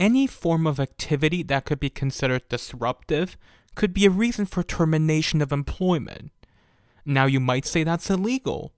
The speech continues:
and you can't do that, but we see it occurring all the time, and companies go unpunished. You, my dear listener, may be morally incapable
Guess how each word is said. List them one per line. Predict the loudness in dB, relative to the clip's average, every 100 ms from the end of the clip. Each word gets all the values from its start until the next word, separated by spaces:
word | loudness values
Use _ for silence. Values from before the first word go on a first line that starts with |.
| _ _ _ -4
and | -2
you | -2
can't | -2 -2 -2 0
do | 0 2
that, | 0 -2 -8 _ _ _ _ -14
but | -4 0
we | 0
see | 0 0
it | 2
occurring | 2 0 2 2 0 0
all | 2 4
the | 2 -2
time, | 0 -2 -2 -6 -12 -14 _ _ -8
and | -4 0
companies | 2 2 2 2 2
go | 0 0
unpunished. | -2 -2 -4 -8 -14 -18 -20 _ _ _
You, | -8 2 4 4 0 _
my | 2 2
dear | 4 4 4
listener, | 4 2 0 -2 0 2 0 -4 _ _ -6
may | 0 4 4
be | 4 4
morally | 6 6 4 2 -2 -4
incapable | -4 -6 -6 -6 -2 -2 0 -2 0 0 0 -4